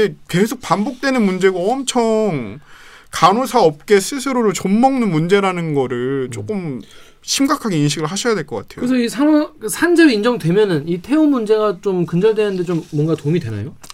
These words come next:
Speaker 2: 어떤 의미가 있나요, 이게?
Speaker 1: 일단은 이게 분명히 잘못된 거고 그다음에 이제 그 사용자 측 입장에서도 이게
Speaker 2: 병원
Speaker 1: 질병이라는
Speaker 2: 입장에서?
Speaker 1: 거, 예,
Speaker 2: 병원
Speaker 1: 질병이라는
Speaker 2: 입장에서.
Speaker 1: 거를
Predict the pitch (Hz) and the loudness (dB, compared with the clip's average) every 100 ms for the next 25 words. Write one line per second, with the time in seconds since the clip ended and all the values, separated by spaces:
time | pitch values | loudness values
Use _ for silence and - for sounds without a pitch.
0 | - - 131 247 151 123 117 123 98 98 | -20 -12 -4 0 0 -2 -6 -10 -14 -18
1 | - - - - 170 214 214 170 165 202 | -20 -20 -6 -2 4 6 6 2 6 6
2 | 185 147 - 196 214 226 220 208 - 175 | 6 -2 -2 2 4 4 2 -2 0 0
3 | 202 202 196 165 165 190 196 160 160 156 | 0 0 0 2 2 2 0 0 0 0
4 | 139 139 - - - - 147 147 147 147 | -4 -6 -8 -14 -12 -2 2 2 2 2
5 | 147 147 147 240 247 233 220 - 202 147 | 2 0 0 0 2 0 -2 -6 -6 -6
6 | - 170 160 147 143 143 139 180 196 202 | -4 -2 -2 -4 -4 -4 -2 4 6 6
7 | 240 202 160 143 117 147 - 147 196 220 | 6 4 2 0 0 0 0 0 2 4
8 | 214 202 190 170 165 156 | 4 2 2 0 0 -2